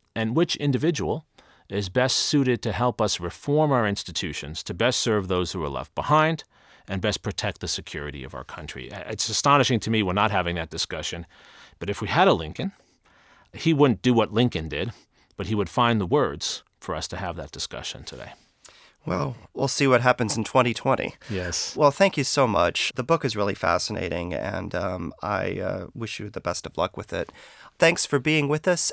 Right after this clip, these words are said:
Speaker 2: and we will see you next time.
Speaker 1: I appreciate being here. Thanks for your great questions, Chris.
Speaker 2: For a transcript of this episode, images, and links to more information, visit our website at fifteen minute history dot org.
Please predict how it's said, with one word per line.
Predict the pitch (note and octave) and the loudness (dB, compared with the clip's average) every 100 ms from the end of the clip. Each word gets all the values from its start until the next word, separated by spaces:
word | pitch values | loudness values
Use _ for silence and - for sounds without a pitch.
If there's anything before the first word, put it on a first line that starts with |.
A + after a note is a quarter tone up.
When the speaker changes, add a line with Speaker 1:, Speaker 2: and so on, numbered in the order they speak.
| - | -2
Speaker 2:
and | B2+ C3 | 0 0
we | C3 D3+ | -2 -2
will | D3+ | -2
see | - C#3+ | -2 -2
you | D#3+ | -4
next | F3 - | -4 -4
time. | - - - | -4 -4 -6
Speaker 1:
I | A#2 G#2+ | 2 4
appreciate | G#2 - B2 A2+ - A#2 A2+ | 2 2 0 2 2 0 0
being | B2+ B2+ | -2 2
here. | B2+ A2 | 4 2
Thanks | A#2+ G#2+ | 2 0
for | - | 0
your | F#2 | -4
great | G#2 F#2+ - | -2 -4 -2
questions, | F2+ - - D#2 | -4 -4 -8 -10
Chris. | - E2+ - _ _ _ _ _ _ _ _ | -12 -14 -14 _ _ _ _ _ _ _ _
Speaker 2:
For | - C3+ | 2 6
a | C#3 | 6
transcript | G3 A#3 - A2+ - | 6 4 4 2 2
of | G2 | 2
this | F#2+ G2 | 4 4
episode, | F#2 G2+ - G2 A#2 - | 4 2 4 4 4 2
images, | A2 G#2 B2 - | 4 6 6 4
and | - G#2+ | 2 4
links | G2+ G#2 | 4 2
to | - | 2
more | G2+ F#2+ G#2+ | 4 6 6
information, | - C#3 B2+ A#2+ C#3 D#3 - - | 4 4 4 4 4 2 -2 0
visit | G#2 G#2 G#2+ | 2 4 6
our | C#3 | 6
website | A#2+ F#2+ - A2+ | 4 4 4 4
at | C3 - | 2 -4
fifteen | A2 - A#2+ | -4 4 6
minute | A2+ A2+ A2 | 6 6 4
history | G2 - G#2+ | 2 2 4
dot | G#2+ G#2 | 6 6
org. | G2+ F#2 G#2+ A#2+ A#2 B2 | 6 6 4 4 2 2